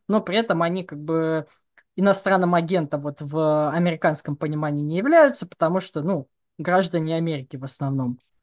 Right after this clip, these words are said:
э, и тратят деньги, и занимаются лоббизмом. Для американской политики это вполне нормально. Вот они потратили три миллиона, и еще полтора миллиона потро-,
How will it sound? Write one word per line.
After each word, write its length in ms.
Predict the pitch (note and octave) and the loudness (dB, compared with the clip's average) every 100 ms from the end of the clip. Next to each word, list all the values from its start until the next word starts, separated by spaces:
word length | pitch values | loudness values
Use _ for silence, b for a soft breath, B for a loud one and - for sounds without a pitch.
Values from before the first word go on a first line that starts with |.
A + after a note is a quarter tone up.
| _ _ | _ _
э, 180 | C#3 C3+ | -6 -4
и 80 | D3 | -4
тратят 400 | F3 D#3+ D3 C#3+ | 0 2 2 0
деньги, 560 | A#3 D#4+ C4+ A#3+ G#3 G3+ _ _ | 4 6 6 6 2 -2 _ _
и 240 | D3+ D3+ | -4 -4
занимаются 600 | D3 D#3+ D#3+ D#3 D3 - | -2 -4 -2 -2 -4 -4
лоббизмом. 640 | D#3+ F3 D4+ D4 A3 F3 - _ _ _ - | -2 0 0 0 0 -2 -8 _ _ _ -14
Для 260 | D3+ E3 | -2 2
американской 500 | F3 E3+ - A3 - _ | 2 0 -4 -4 -4 _
политики 420 | D#3+ F#3+ F#3 C3+ | -6 -6 -10 -14
это 80 | C#3+ | -14
вполне 340 | - D3 E3 | -2 0 0
нормально. 540 | D#3+ D#3 D3 C3+ A#2+ A#2 B B | -2 -2 -4 -4 -6 -12 B B
Вот 160 | E3+ G3 | 0 2
они 160 | F#3 | 2
потратили 540 | E3+ D3+ E3+ D#3 D#3 D3+ | 2 0 2 0 -2 -4
три 240 | B3 E4 | 0 2
миллиона, 680 | E4 C4+ C4+ B3+ A#3+ A#3 A3+ _ _ _ _ _ _ _ _ _ _ _ | 4 4 4 4 4 2 0 _ _ _ _ _ _ _ _ _ _ _
и 60 | G3 | 0
еще 300 | A3 - A3+ | 0 2 2
полтора 400 | G3 E3 F3+ G3 | 2 0 0 0
миллиона 440 | G3 F3 F#3+ F#3+ | 0 0 -2 -2
потро-, 580 | D3 D3+ - F#3 F#3 E3 | -4 -8 -6 -4 -4 -6